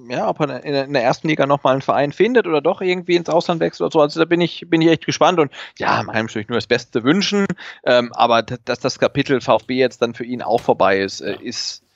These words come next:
Speaker 1: sicherlich okay.
Speaker 2: Er wird wieder zurückkommen irgendwann, da bin ich mir relativ sicher.
Speaker 1: Ja,
Speaker 2: Und, ja,
Speaker 1: ist auch okay, ja.
Speaker 2: irgendeine Position hier bekleiden.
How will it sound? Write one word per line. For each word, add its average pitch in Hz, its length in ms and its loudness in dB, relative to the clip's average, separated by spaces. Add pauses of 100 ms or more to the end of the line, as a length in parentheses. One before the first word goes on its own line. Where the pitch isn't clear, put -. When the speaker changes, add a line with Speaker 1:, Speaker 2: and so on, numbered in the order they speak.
(160)
Speaker 1:
sicherlich 139 480 2
okay. 82 240 -12 (300)
Speaker 2:
Er 135 140 2
wird 165 180 2
wieder 160 160 0
zurückkommen 156 420 -4
irgendwann, 131 360 -2
da 120 60 0
bin 120 140 -4
ich 120 100 -8
mir 113 140 -6
relativ 110 380 -4
sicher. 110 480 -6
Speaker 1:
Ja, 170 380 4
Speaker 2:
Und, - 120 -8
ja, - 140 -14
Speaker 1:
ist 123 140 -10
auch 123 100 -2
okay, 113 420 -4
ja. 104 140 -8
Speaker 2:
irgendeine 113 300 -6
Position 110 500 -12
hier 113 160 -12
bekleiden. 113 400 -6